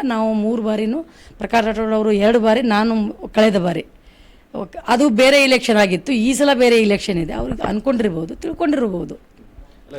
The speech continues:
Speaker 2: ಕಳೆದ ಬಾರಿ ಅವರು ಜೆ-, ನಮಗೆ ಬಂಜಾರ ಮತಗಳೇ ಬೇಡ ಅನ್ನೋ ಇಶ್ಯೂನು
Speaker 1: ಅದೇ, ಅದೇ ಉದ್ದೇಶವಾಗಿ ಹೇಳಿರ್ಬೋದು. ಈಗ ಯ-, ಮೂರು ಬಾರಿ ಮಾಡಿಲ್ಲ ಅಂತೇಳಿ ಇವಾಗ್ನೂ ಬೇಡ ಅನ್ಸಿರ್ಬೋದು, ಅವ್ರ ಮೈಂಡಲ್ಲಿ ಏನಿದೆ ನನಗೆ ಗೊತ್ತಿಲ್ಲ ರೀ. ಬಟ್ ಹೇಳಿದ್ದು ಉಂಟು,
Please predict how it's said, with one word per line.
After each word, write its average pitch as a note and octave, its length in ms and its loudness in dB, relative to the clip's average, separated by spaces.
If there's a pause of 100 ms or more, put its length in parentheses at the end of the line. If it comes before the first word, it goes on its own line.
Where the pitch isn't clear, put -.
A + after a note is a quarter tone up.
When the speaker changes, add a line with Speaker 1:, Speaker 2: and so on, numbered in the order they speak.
Speaker 2:
ಕಳೆದ C#3+ 240 -14
ಬಾರಿ C#3+ 120 -12
ಅವರು B2 420 -14
ಜೆ-, A2+ 400 -14
ನಮಗೆ A2+ 200 -20
ಬಂಜಾರ A#2 340 -16
ಮತಗಳೇ A#2+ 360 -18
ಬೇಡ A2 220 -18
ಅನ್ನೋ G#2+ 240 -20 (440)
ಇಶ್ಯೂನು - 360 -16
Speaker 1:
ಅದೇ, D4+ 180 0
ಅದೇ D#4 280 4
ಉದ್ದೇಶವಾಗಿ C4+ 840 0
ಹೇಳಿರ್ಬೋದು. G3+ 720 0 (800)
ಈಗ F#3+ 160 -4 (220)
ಯ-, A3 360 -4
ಮೂರು A#3+ 300 -2
ಬಾರಿ C#4 240 2
ಮಾಡಿಲ್ಲ C4+ 460 2
ಅಂತೇಳಿ C4+ 600 -2
ಇವಾಗ್ನೂ C4+ 440 -2
ಬೇಡ B3+ 280 2
ಅನ್ಸಿರ್ಬೋದು, G#3+ 760 -2 (480)
ಅವ್ರ A#3 160 0
ಮೈಂಡಲ್ಲಿ A3 440 0
ಏನಿದೆ G3 260 -2
ನನಗೆ E3+ 220 -4
ಗೊತ್ತಿಲ್ಲ E3 380 -10
ರೀ. C4+ 60 -14 (420)
ಬಟ್ B3+ 100 -2
ಹೇಳಿದ್ದು B3+ 460 4
ಉಂಟು, A#3+ 340 -2